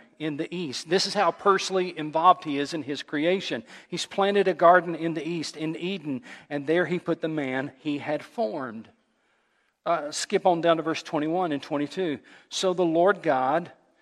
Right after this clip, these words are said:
caused the man to fall into a deep sleep. While he was sleeping, he took one of the man's ribs and closed up the place with flesh. And then the Lord God made a woman from the rib he had taken out of the man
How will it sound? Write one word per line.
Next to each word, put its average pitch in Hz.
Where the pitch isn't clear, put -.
caused 190
the 220
man 156
to 170
fall 156
into 165
a 147
deep 160
sleep. 151
While 160
he 147
was 170
sleeping, 196
he 151
took 160
one 165
of 175
the 160
man's 165
ribs 143
and 143
closed 170
up 185
the -
place 147
with 151
flesh. 175
And 147
then 190
the 202
Lord 185
God 143
made 156
a 160
woman 180
from 147
the 139
rib 190
he 160
had 143
taken 160
out 147
of 135
the 139
man 160